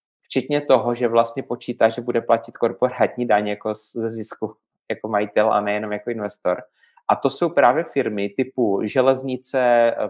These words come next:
pojišťovny různý, hm, taky nějaký bankovní ústavy, taková ta stará vlastně ekonomika, když si představíte jakoby takovou tu starou dobrou Ameriku, v, eh, nemyslím v tom trumpovském slova smyslu,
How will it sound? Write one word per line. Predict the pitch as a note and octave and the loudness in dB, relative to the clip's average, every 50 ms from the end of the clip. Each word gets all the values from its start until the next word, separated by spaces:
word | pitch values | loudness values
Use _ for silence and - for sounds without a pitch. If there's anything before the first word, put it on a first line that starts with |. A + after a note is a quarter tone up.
| - | -4
pojišťovny | - B2 B2 A#2+ A#2+ - - - B2+ A#2 A#2+ A#2+ A#2 A#2 | -4 -4 -4 -4 -6 -10 -8 -6 -6 -4 -4 -4 -4 -2
různý, | A#2 A#2+ A#2 A2 - A#2+ A#2 A2 G#2+ G#2+ G#2 G#2+ A2 - _ _ _ _ _ _ _ _ _ _ A2 | -2 -4 -6 -6 -8 -8 -8 -6 -4 -4 -4 -6 -6 -10 _ _ _ _ _ _ _ _ _ _ -8
hm, | G#2+ | 0
taky | - A#2+ A#2 - B2 | 0 0 0 0 -2
nějaký | B2 A2+ G#2+ - - - | 0 0 0 0 0 -2
bankovní | A#2+ A#2 A2 A2+ A2+ - A#2+ A2+ A#2 A2+ A2+ A2+ | 0 2 2 2 0 -2 -2 -2 -2 -2 -4 -4
ústavy, | A#2 A#2 - - - A#2 A2+ A2+ A2+ | -6 -8 -10 -2 0 0 0 2 -2
taková | B2+ - - C3+ | -2 2 2 2
ta | C3 C#3 | 2 0
stará | C#3 - - D3+ C#3 C3+ C3 | -4 -2 0 2 4 4 4
vlastně | C3 - C3 - - C#3+ A#2+ | 4 2 -2 -6 -8 -8 -8
ekonomika, | A2+ - - C#3 C3+ C3 C3 C3 B2+ B2+ - B2+ | -8 -4 -2 -2 -2 -2 -2 -4 -4 0 2 2
když | A#2 B2 | 2 2
si | - C3 | 0 -6
představíte | - - B2 B2 - - B2 A#2 A#2 A#2 - B2+ | -8 -8 -8 -10 -6 -6 -6 -4 -4 -6 -4 0
jakoby | B2 A#2+ A#2+ A#2+ A#2 A#2 A#2 - A#2+ A#2+ | 0 2 4 4 4 2 0 -2 -4 -4
takovou | A#2 A#2+ - - A#2 | -4 -6 -6 -8 -10
tu | A2+ B2 | -8 -8
starou | - - - A#2+ A#2 A#2+ B2 | -10 -2 2 2 4 4 2
dobrou | B2+ A#2+ B2+ A#2 - | 2 0 0 -2 -2
Ameriku, | - B2 - B2 A#2 A2 - - A2+ A2+ C#3 | -2 -2 -2 -2 -2 -4 -4 -2 -4 -4 -4
v, | - - - _ _ - | -6 -8 -16 _ _ 0
eh, | A2+ A2 A2 | 0 2 2
nemyslím | A2 A2+ A#2 A2+ - - A#2+ | 2 0 -2 -4 -6 -8 -10
v | A#2+ _ _ _ | -10 _ _ _
tom | - A#2 G#2+ A#2 | -14 -14 -10 -6
trumpovském | - A2 A2 A2 - G#2 - - _ - A2 G#2 | -6 -4 -4 -6 -8 -14 -18 -14 _ -10 -10 -10
slova | - - - G#2 | -10 -14 -16 -16
smyslu, | - - G#2+ G#2 - - - G#2 G#2+ | -12 -12 -12 -12 -8 -4 -4 -4 -4